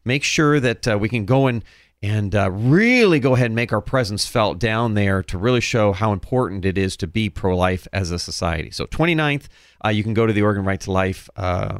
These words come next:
website for more information. And as we get into our readings, this is actually the only Sunday in a three-year cycle that we hear from Nehemiah. So I thought that was kinda interesting.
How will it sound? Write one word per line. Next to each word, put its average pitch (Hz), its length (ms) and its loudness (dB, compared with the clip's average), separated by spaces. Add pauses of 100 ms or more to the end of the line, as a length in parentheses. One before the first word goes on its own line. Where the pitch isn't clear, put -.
(100)
website 110 360 -2
for - 120 -12
more 92 160 -4
information. 85 580 -10 (760)
And 139 340 0
as 185 220 -4
we 320 80 -2
get 330 160 -4
into 254 160 0
our 196 80 4
readings, 202 440 0
this 294 180 -8
is 277 100 -6
actually 185 420 0
the 151 160 0
only 226 300 2
Sunday 139 560 2
in 123 240 -2
a 120 60 0
three-year 208 540 -4
cycle 104 340 -2
that 127 160 0
we 139 80 -2
hear 98 300 -2
from 139 260 -6
Nehemiah. 131 560 -2
So - 140 -4
I 262 40 2
thought - 180 -4
that 123 80 2
was 107 100 -2
kinda 98 220 -2
interesting. 90 520 -6